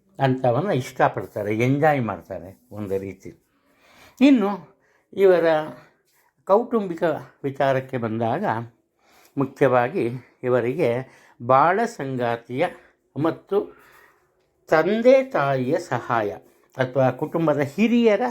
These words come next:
ಸಹಾಯ ಸಹಕಾರ ಇರುತ್ತೆ. ಆದ್ದರಿಂದ ಯಾವುದೇ ಒಂದು ರೀತಿಯ ಸಮಸ್ಯೆ ಎದುರಾಗಲ್ಲ.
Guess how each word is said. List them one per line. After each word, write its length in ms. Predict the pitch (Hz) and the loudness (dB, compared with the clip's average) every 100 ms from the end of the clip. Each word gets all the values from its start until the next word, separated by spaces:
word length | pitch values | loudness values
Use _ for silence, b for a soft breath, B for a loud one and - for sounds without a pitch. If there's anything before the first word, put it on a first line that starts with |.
| - | -6
ಸಹಾಯ 460 | 143 120 127 120 - - | -8 -2 0 0 -4 -10
ಸಹಕಾರ 540 | _ 135 117 131 104 170 185 | _ -8 -6 -8 -8 -6 -4
ಇರುತ್ತೆ. 380 | 92 85 - 87 _ b b b | -6 -10 -16 -20 _ b b b
ಆದ್ದರಿಂದ 560 | 104 104 92 95 139 208 135 156 - b b | -2 0 2 0 2 2 0 0 -8 b b
ಯಾವುದೇ 420 | 117 107 117 139 208 | 0 2 2 2 0
ಒಂದು 260 | 170 131 | 0 -2
ರೀತಿಯ 360 | 117 120 120 123 | -4 -6 -4 -4
ಸಮಸ್ಯೆ 520 | 110 113 120 - - 262 - _ _ _ | -4 -6 -6 -8 -12 -14 -16 _ _ _
ಎದುರಾಗಲ್ಲ. 540 | 113 107 98 90 90 | 0 2 2 0 -4